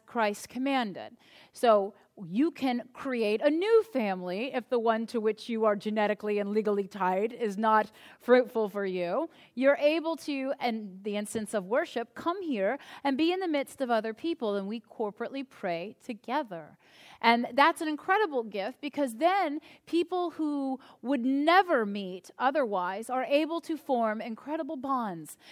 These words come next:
that will bear fruit, not only in their prayer life, but their personal life, their spiritual life. People who are of different socioeconomic classes, people from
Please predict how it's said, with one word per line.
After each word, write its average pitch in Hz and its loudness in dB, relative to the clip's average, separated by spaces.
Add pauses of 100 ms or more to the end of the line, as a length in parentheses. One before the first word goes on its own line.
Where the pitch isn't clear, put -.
(100)
that 247 4
will 262 0
bear 220 0
fruit, 302 -6
not 233 -2
only 220 -4
in 196 -8
their 196 -6
prayer 381 -2
life, 214 -2
but 233 -10
their 240 -6
personal 233 -10
life, 165 -12
their 254 -10
spiritual 240 -14
life. 160 -12 (340)
People 294 0
who 277 0
are 254 4
of 220 2 (300)
different 262 -2
socioeconomic 214 -4
classes, 277 0
people 277 -4
from 220 0